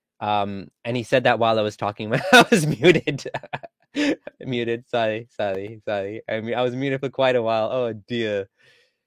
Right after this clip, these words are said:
Uh, okay, yeah. You're a fifty-three-year-old ugly guy. Um, okay.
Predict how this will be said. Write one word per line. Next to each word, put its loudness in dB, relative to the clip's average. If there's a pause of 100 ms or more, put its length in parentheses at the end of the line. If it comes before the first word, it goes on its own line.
(240)
Uh, -4 (840)
okay, -4
yeah. -4 (160)
You're -10
a -20
fifty-three-year-old -8
ugly -10
guy. -6 (840)
Um, -12
okay. -2